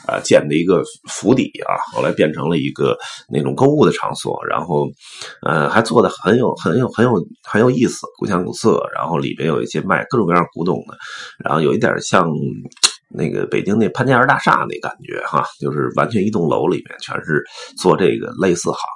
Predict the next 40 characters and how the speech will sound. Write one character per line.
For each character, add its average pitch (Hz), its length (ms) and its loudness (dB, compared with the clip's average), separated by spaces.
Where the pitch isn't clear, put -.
业 80 140 0
的 - 100 -10
哈， - 200 -6
然 64 140 -4
后 78 60 -6
中 85 160 -2
间 85 100 4
中 110 160 4
庭 71 160 -4
有 - 160 -8
这 71 100 0
么 71 80 -2
一 71 60 0
个 71 640 0
咖 92 120 0
啡 104 120 0
厅 117 160 4
啊， 82 120 -4
就 - 180 -16
是 - 100 -8
感 - 180 2
觉 55 180 -4
上 65 140 -4
很 - 180 -2
不 82 100 -2
错 - 200 -2
哈。 58 180 0
呃， 73 220 2
别 90 260 4
的 151 160 2
呢， 101 200 4
就 92 140 0
是 73 340 2
有 58 120 2
一 73 60 2
个 73 60 2
图 135 180 2
书 165 80 2
馆 - 180 0
在 71 300 4